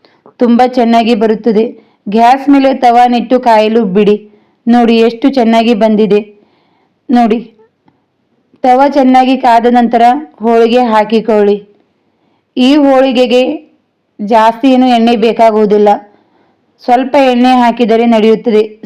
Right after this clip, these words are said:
ಶೇಂಗಾದಲ್ಲಿ ಹಾಗೂ ಎಳ್ಳಿನಲ್ಲಿ ಎಣ್ಣೆ ಅಂಶ ಇರುವುದರಿಂದ ಇದಕ್ಕೆ ಸ್ವಲ್ಪನೇ ಎಣ್ಣೆ ಹಚ್ಚಿ ಎರಡು ಕಡೆ ಬೇಯಿಸಿಕೊಳ್ಳಿ. ನೋಡಿ, ಯಾವ ರೀತಿ ಉಬ್ಬಿ ಬರ್ತಾ ಇದೆ, ಇದೇ ರೀತಿ ಮಾಡಿಕೊಳ್ಳಬಹುದು.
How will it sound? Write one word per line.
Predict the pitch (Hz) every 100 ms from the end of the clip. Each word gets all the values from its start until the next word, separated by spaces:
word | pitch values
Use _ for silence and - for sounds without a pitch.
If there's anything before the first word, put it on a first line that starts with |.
| -
ಶೇಂಗಾದಲ್ಲಿ | 247 240 247 269 254 254 254
ಹಾಗೂ | 240 226
ಎಳ್ಳಿನಲ್ಲಿ | 240 226 247 247 240
ಎಣ್ಣೆ | 247 220 233
ಅಂಶ | 233 226 233
ಇರುವುದರಿಂದ | 233 226 214 220 220 214 214 254 - _ _ _ _
ಇದಕ್ಕೆ | - 233 269 285 277
ಸ್ವಲ್ಪನೇ | 277 240 240 262 262 269
ಎಣ್ಣೆ | 247 247
ಹಚ್ಚಿ | 247 240 -
ಎರಡು | 247 226 214 240
ಕಡೆ | 240 226 214 226
ಬೇಯಿಸಿಕೊಳ್ಳಿ. | 202 220 214 226 220 208 208 - _ _ _ _ _ -
ನೋಡಿ, | 254 269 277 262
ಯಾವ | 240 233 262 285
ರೀತಿ | 277 226 269
ಉಬ್ಬಿ | 247 220 247
ಬರ್ತಾ | 214 220 202 247 233
ಇದೆ, | 220 208 233 - _ -
ಇದೇ | 226 202 277 294
ರೀತಿ | 277 277 262 262
ಮಾಡಿಕೊಳ್ಳಬಹುದು. | 370 262 226 226 240 220 214 214 214